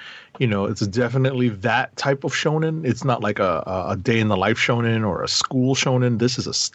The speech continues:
a, a hero, you know, and I don't think there are very many superhero shonen stories. So this is definitely a, a,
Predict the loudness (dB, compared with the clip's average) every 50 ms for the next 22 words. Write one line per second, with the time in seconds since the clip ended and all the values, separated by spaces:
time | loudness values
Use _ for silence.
0 | _ 0 0 0 0 -4 -4 -4 -4 -8 -6 -2 0 0 2 2 2 2 0 0
1 | -2 -6 -12 -20 -20 -20 -20 -20 -20 -16 _ 0 2 2 4 4 4 2 2 2
2 | 0 0 0 0 -2 0 0 0 0 2 2 2 2 2 2 2 0 0 0 0
3 | -2 -2 -4 -2 -2 -2 -2 -2 -2 -2 -2 -2 -2 -4 0 0 2 2 2 2
4 | 2 2 2 2 0 0 -4 -14 _ _ _ _ _ _ -4 -4 0 0 2 2
5 | 2 2 2 0 -2 -4 -6 -10 -14 _ _ _ _ _ _ _ _ _ -8 -8
6 | -2 0 0 0 2 0 -2 -2 -4 -6 -4 -4 -4 0 0 -2 0 0 -2 -2
7 | -2 -6 -6 -2 -2 -2 -2 -2 0 0 0 0 2 2 2 2 4 4 4 4
8 | 2 2 0 0 0 0 0 0